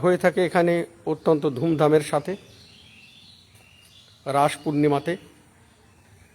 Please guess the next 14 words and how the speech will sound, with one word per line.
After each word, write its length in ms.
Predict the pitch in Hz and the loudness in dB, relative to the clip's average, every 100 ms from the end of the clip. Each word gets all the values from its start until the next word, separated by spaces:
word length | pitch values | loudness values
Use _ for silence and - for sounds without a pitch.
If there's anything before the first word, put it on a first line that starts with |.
| _ _ _ - | _ _ _ -10
এই 140 | 147 | -8
যে 120 | 139 143 | -4 -4
আমরা 260 | 139 143 131 - - - - _ _ _ | -2 -2 -4 -6 -14 -20 -20 _ _ _
প্রতিমা 360 | 139 135 147 139 | -10 -8 -6 -4
দেখতে 260 | 127 - 151 | -6 -6 -4
পাচ্ছি, 340 | 156 - - 190 - - _ _ - _ _ _ _ - - - | -4 -6 -6 -6 -8 -20 _ _ -20 _ _ _ _ -20 -20 -10
প্রতি 240 | 139 156 139 | -8 -4 -4
বছর 260 | 135 156 147 - | -2 -4 -4 -10
এখানে 280 | 131 156 139 147 - - - - - - - - _ - _ - - - - - - _ _ _ _ _ _ _ _ _ 127 | -8 -6 -6 -6 -8 -12 -16 -16 -20 -20 -20 -20 _ -20 _ -20 -20 -20 -20 -20 -20 _ _ _ _ _ _ _ _ _ -10
রাস 200 | 135 151 - 165 | -4 -4 -6 -4
হয়ে 160 | 170 165 | -4 -4
থাকে, 180 | 151 190 - _ _ _ _ - _ _ _ _ _ _ _ _ - | -8 -10 -12 _ _ _ _ -20 _ _ _ _ _ _ _ _ -14
সেই 160 | 143 - | -12 -10
সমস্ত 300 | 156 143 | -10 -10